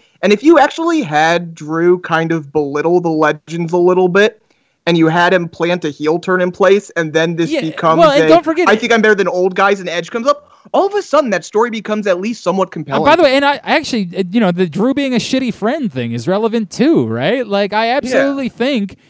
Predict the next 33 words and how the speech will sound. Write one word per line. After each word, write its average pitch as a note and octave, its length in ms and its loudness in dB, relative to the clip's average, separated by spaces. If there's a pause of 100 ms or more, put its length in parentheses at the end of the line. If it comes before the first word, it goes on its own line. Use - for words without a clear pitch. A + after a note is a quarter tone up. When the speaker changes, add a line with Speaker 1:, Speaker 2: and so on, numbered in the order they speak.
(220)
Speaker 2:
that F#3+ 160 -2
you G#3+ 80 8
Speaker 1:
If A#3+ 160 2
Speaker 2:
could've C4+ 80 6
Speaker 1:
Drew D#4 160 6
is F4+ 120 4
a F4 60 2
heel, C#4+ 320 2
this E3+ 220 -8
works - 480 -8
Speaker 2:
if, A3+ 140 2
Speaker 1:
to A#3 120 0
an A3 120 4
Speaker 2:
if, G3 60 -2
Speaker 1:
extent. G#3+ 260 2
Speaker 2:
if A3+ 140 2
on A3+ 140 6
Monday D#4 400 0
night, D3+ 500 0
and G3 200 0
maybe D#4+ 220 4
that's, C4+ 200 2
t-, G#3+ 220 -8
look, A3+ 280 4 (360)
maybe A#3 480 4
there's G3 200 2
still A3+ 220 2
a G#3 60 2
thought A#3 240 2
that A3 100 0
it G#3+ 80 -2
could F#3+ 140 -14
come. F#2+ 400 -4